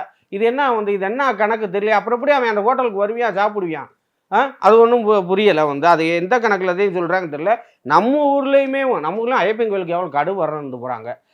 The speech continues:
அவங்க போய் நான்வெஜ் சாப்பிட்ற இடத்துல ஒரே கல்ல எ-, தோசையும் போட்டு, ஒரே கல்ல ஆம்லெட்டையும் போட்டு, ஒரே கல்ல க-, கலக்கியும் போட்டு, ஒரே கல்ல மண்டை, மண்டை குழம்பையும் ஊத்தி வந்து கொத்து புரோட்டா போட்டு கொடுத்தா சாப்பிடுவாங்களா? ஐயப்பன் கோயில் வரைக்கும் சாப்பிட மாட்டாங்க. ஐயப்பன் கோயிலுக்கு மாலை ஓட்டுறவங்க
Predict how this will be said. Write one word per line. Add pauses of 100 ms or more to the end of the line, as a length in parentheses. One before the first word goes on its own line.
(180)
அவங்க
போய்
நான்வெஜ்
சாப்பிட்ற
இடத்துல (180)
ஒரே
கல்ல
எ-,
தோசையும்
போட்டு,
ஒரே
கல்ல
ஆம்லெட்டையும்
போட்டு,
ஒரே
கல்ல
க-,
கலக்கியும்
போட்டு,
ஒரே
கல்ல
மண்டை, (240)
மண்டை
குழம்பையும்
ஊத்தி
வந்து
கொத்து
புரோட்டா
போட்டு
கொடுத்தா
சாப்பிடுவாங்களா?
ஐயப்பன்
கோயில்
வரைக்கும்
சாப்பிட
மாட்டாங்க.
ஐயப்பன்
கோயிலுக்கு
மாலை
ஓட்டுறவங்க